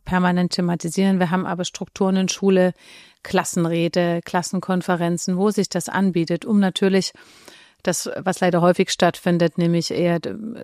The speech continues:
das Thema Mobbing, Cybermobbing, ähm, über Social Media zu thematisieren, zu sensibilisieren, ähm, dass Schüler da sich selber in Gefahr bringen können, dass sie zum Teil Straftaten begehen, indem sie bestimmte Inhalte teilen. Ähm,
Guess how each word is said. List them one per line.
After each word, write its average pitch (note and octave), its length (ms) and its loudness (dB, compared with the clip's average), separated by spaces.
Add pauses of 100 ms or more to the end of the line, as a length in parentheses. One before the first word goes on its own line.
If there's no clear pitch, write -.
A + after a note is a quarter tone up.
(120)
das - 180 -10
Thema F3 260 -2
Mobbing, F3+ 640 2
Cybermobbing, F3 760 0
ähm, F3+ 260 -2
über F3 200 0
Social E3+ 300 -2
Media E3+ 360 0 (240)
zu F#3+ 160 2
thematisieren, G3 680 2
zu - 120 -2
sensibilisieren, F#3+ 880 2 (480)
ähm, G3+ 160 2
dass F#3+ 200 2
Schüler G3+ 260 4
da F#3+ 180 4
sich F3+ 180 -4
selber G#3+ 340 4
in G3 100 0
Gefahr F#3+ 320 2
bringen F#3 220 -2
können, F3+ 200 -2
dass F3 100 -6
sie E3+ 100 -6
zum E3+ 160 -6
Teil E3+ 160 -8
Straftaten E3+ 520 -4
begehen, D#3+ 300 -2
indem E3 240 -2
sie E3+ 140 -6
bestimmte F3 400 -2
Inhalte F3+ 440 -2
teilen. F3+ 360 -2 (800)
Ähm, F#3 360 4